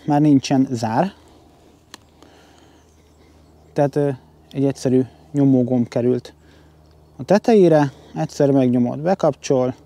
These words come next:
ugye végigmegy a menükön, úgymond. És, ö,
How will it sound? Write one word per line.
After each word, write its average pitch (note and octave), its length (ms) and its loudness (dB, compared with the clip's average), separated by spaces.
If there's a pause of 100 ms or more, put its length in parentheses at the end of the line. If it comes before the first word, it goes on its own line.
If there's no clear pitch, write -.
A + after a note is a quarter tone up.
(460)
ugye B2+ 120 -2
végigmegy B2 440 0
a C3 40 -4
menükön, D3 600 0 (280)
úgymond. B2+ 500 -4 (720)
És, - 160 -20 (100)
ö, C3 360 2